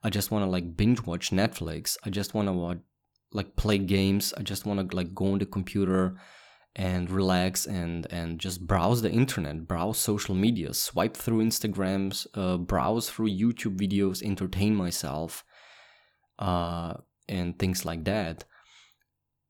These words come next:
Because, um, I'm, I'm making sure that at least I am making that one definitive strive daily towards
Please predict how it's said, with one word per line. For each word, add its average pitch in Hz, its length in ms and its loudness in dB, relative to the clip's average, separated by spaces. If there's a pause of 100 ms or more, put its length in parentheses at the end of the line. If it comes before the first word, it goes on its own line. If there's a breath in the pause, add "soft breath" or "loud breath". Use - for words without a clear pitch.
(600)
Because, 107 880 0
um, 92 580 2 (960)
I'm, 123 500 4
I'm 110 260 6
making 123 320 4
sure 123 340 4
that 101 160 2
at 98 180 -2
least 110 600 2 (120)
I 101 120 2
am 98 200 4
making 107 340 2
that 90 200 -2
one 101 480 4
definitive 110 600 2
strive - 840 2 (140)
daily 90 640 6 (720 soft breath)
towards 92 720 2